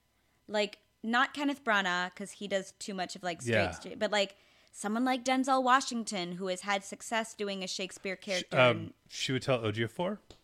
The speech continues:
Speaker 1: Oh, the, yeah.
Speaker 2: Yeah.
Speaker 1: He was bad as Scar because that movie was bad,
Speaker 2: He
Speaker 1: but
Speaker 2: was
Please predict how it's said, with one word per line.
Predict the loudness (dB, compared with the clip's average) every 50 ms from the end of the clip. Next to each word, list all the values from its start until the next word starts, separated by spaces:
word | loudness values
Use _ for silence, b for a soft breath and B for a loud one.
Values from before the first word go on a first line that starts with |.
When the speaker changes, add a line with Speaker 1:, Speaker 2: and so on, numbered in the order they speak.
| _ _ _ _ _ _ _ _ _ B B B B B B _
Speaker 1:
Oh, | 2 2 2 0 -2 -8 _
the, | 0 4 6 6 6 6 4 2 0
yeah. | 0 0 0 0 0 -4 -10 _ _ _ _ -4
Speaker 2:
Yeah. | -2 -2 -2 0
Speaker 1:
He | 0 0
was | 0 0 -2 -4 -8 -14 -6
bad | -2 0 0 2 0
as | -2 -4 -6
Scar | -4 0 2 4 4 4 2
because | 0 -2 -6 -8 -8 -8 -6 -4
that | -4 -4 -4 -4
movie | -8 -8 -8 -8 -8
was | -8 -8 -6
bad, | -4 -2 -2 0 2
Speaker 2:
He | 4
Speaker 1:
but | 4 4
Speaker 2:
was | 4 2